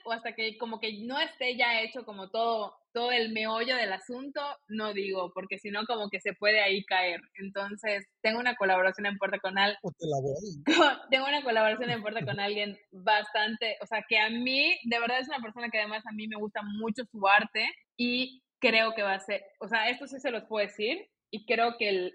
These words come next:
Speaker 1: eh, la colaboración va a ser en Tesos, porque... De hecho yo, yo colecciono su arte, entonces, porque también soy coleccionista, y eso es, y eso es
Speaker 2: Genial.
Speaker 1: muy, muy importante, ¿ah? O sea, también para los artistas que solo son artistas,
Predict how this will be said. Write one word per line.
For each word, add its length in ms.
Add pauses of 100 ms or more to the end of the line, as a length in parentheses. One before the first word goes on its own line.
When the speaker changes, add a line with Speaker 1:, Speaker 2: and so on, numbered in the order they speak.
Speaker 1:
eh, 180
la 160
colaboración 560
va 40
a 60
ser 180
en 160
Tesos, 560
porque... 500 (540)
De 160
hecho 140 (160)
yo, 200 (120)
yo 180
colecciono 640
su 160
arte, 420 (540)
entonces, 840
porque 220
también 320
soy 120
coleccionista, 680
y 100
eso 180
es, 160 (500)
y 180
eso 180
es 60
Speaker 2:
Genial. 140
Speaker 1:
muy, 260
muy 320
importante, 640
¿ah? 200
O 40
sea, 120
también 380
para 200
los 180
artistas 500
que 160
solo 320
son 200
artistas, 600